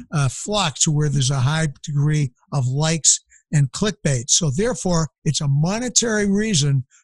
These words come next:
for the internet to contain disinformation, because it con-, creates controversy, and controversy sells ads. As they used to say on television, if it bleeds, it leads.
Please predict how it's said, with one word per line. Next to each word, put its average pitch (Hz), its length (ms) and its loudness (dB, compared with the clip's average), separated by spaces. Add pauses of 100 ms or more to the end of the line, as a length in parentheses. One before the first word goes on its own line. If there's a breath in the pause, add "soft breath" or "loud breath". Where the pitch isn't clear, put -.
for 165 80 0
the 160 220 2
internet 151 500 0 (300 soft breath)
to 160 100 2
contain 160 640 0
disinformation, 180 1040 0 (280 loud breath)
because 196 400 0
it 196 160 0 (120)
con-, 185 180 4 (180)
creates 175 460 0
controversy, 175 800 0
and 139 100 -2
controversy 175 920 0 (260 loud breath)
sells 165 500 0
ads. 131 440 -2 (280 loud breath)
As 139 120 2
they 165 80 2
used 185 140 0
to 190 80 0
say 190 180 2
on 165 100 2
television, 143 720 0 (240 soft breath)
if 147 160 0
it 120 160 -2
bleeds, 180 640 2
it 165 160 0
leads. 147 680 0